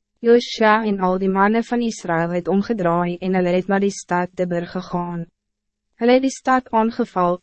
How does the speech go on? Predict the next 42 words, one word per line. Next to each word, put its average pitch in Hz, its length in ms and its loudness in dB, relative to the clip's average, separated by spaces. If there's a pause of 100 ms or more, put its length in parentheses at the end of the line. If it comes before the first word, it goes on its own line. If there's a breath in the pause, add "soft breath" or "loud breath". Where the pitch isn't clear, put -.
en 202 80 -4
oorwin 196 480 0
en 196 80 0
hulle 180 220 2
het 185 80 -2
die 208 100 0
koning 214 560 2
en 185 160 -2
al 180 240 0
die 190 80 0
mense 185 400 0
in 190 160 2
die 185 80 0
stad 175 400 -2
doodgemaak. 170 640 -4 (800)
Almal 269 320 4
in 254 80 4
die 254 80 0
stad 185 400 0
was 196 220 0
gewy 185 340 0
aan 180 160 -2
die 185 140 -2
Heere. 175 480 -6 (340)
Niemand 277 400 4
in 269 80 2
die 254 80 0
stad 190 400 0
het 185 160 -8
aangehou 202 480 0
lewe 175 320 -2
nie. 196 220 -6 (420)
Joshua 226 480 2
het 214 220 -2
met 220 100 -2
die 226 80 -2
stad 247 320 -2
Dibber 185 240 0
en 185 240 -2
sy 220 160 0
koning 202 400 2
diezelfde 226 560 2